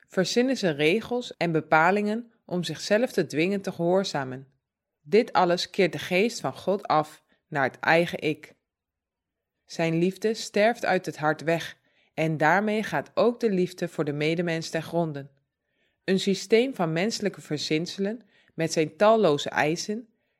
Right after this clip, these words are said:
leidt ertoe dat zijn pleitbezorgers allen veroordelen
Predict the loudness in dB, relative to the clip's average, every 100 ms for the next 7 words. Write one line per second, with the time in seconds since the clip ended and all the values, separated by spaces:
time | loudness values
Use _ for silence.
0 | _ 2 2 2 -2 0 -2 -2 -4 -4
1 | -2 -6 2 4 4 0 -4 0 0 0
2 | -6 -8 -14 _ _ _ 4 4 2 -4
3 | -2 0 2 2 2 0